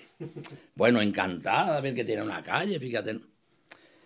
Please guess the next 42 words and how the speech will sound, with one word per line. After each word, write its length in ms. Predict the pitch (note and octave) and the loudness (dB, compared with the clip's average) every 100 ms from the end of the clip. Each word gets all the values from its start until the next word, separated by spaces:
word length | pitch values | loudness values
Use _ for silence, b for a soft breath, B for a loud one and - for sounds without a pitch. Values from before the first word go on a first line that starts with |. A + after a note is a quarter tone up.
| B | B
Y 120 | - | 2
yo 180 | G#2+ F3+ | 8 8
quiero, 300 | D#3 F3+ F#3+ | 10 8 8
para 180 | C3+ A#2 | 6 4
que 120 | G#2+ | 6
las 180 | G2+ - | 2 2
autoridades, 720 | F2+ F#2 F2 F#2+ C#3 D#3+ - | 0 2 2 2 4 4 2
mm, 360 | F#2+ E2 - - | -4 -6 -6 -6
no 100 | F2+ | -4
se 100 | - | 0
me 120 | G#2+ | -2
escuchen, 500 | - F#3+ - F2 E2+ | 2 0 2 -2 -2
eh, 320 | E2+ E2+ E2 D#2 _ B B B | -6 -6 -10 -12 _ B B B
que 120 | - | -2
si 140 | G#2+ G#2 | 0 4
algún 320 | F#2 B2 F#3+ | 4 8 8
día 300 | C3+ A#2+ F2 | 10 8 4
fuera 320 | - B2 D#3 | 2 4 4
posible 540 | B2+ A2+ G#2+ G2 B2 C3 - _ _ - | 4 4 4 6 4 0 -12 _ _ -6
de 320 | G#2 G2+ G2 | 0 4 4
nombrar 400 | G2 F2 E2+ C3 | 4 2 2 6
una 200 | D3+ C3 | 6 6
calle 220 | A#2 F#2 | 2 0
a 40 | A2+ | 0
esta 240 | - A#2+ | -2 -4
señora, 580 | - G2+ G2 G2+ G#2+ - _ _ _ _ - | 2 4 6 4 0 -6 _ _ _ _ -8
a 80 | - | -2
Mariola 520 | F#2 F#2 E3+ C3 B2 | 0 4 8 8 8
Cantarero, 680 | A#2 G#2+ G2 F#2 F#2 F#2+ B2 - B B B B B B B _ | 8 4 4 4 4 2 0 -6 B B B B B B B _
es 120 | - - | -8 -2
que 100 | D#3 | 0
sería 240 | C#3+ D3+ | 2 0
formidable, 480 | D3 A#2+ G#2 A#2+ B2+ | 2 0 2 0 0
porque 280 | F#2 F#2 A#2 | -2 -2 0
a 20 | |
esa 180 | D3+ E3+ | 0 0
persona 360 | C#3+ - D#3+ | 0 2 0
la 140 | C#3 A#2 | 0 0
tendríamos 500 | A2 G#2 C#3 C#3 B2+ | 2 4 4 4 2
aquí 180 | A2 A2 | 0 2
ya 160 | A#2+ | 2
perenne, 440 | A2+ G2 A#2 G#2+ | 0 0 0 -2